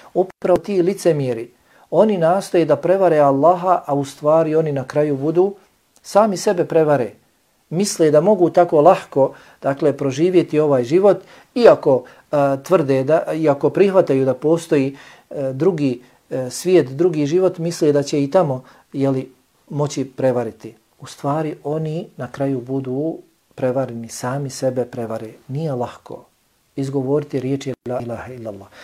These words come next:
I onaj koji je prisustvovao ljudima na umrlu, koji je bio pored ljudi na umrlu, različitih ljudi i vjernika i nevjernika,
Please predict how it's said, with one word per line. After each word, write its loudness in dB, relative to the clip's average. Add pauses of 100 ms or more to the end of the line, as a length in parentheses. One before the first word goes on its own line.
(200)
I 0
onaj 2
koji -2
je 0
prisustvovao -2
ljudima 2
na -2
umrlu, 0 (400)
koji -4
je 0
bio 2
pored -2
ljudi 0
na -2
umrlu, -2
različitih -4
ljudi -4
i -4
vjernika -2
i -4
nevjernika, -2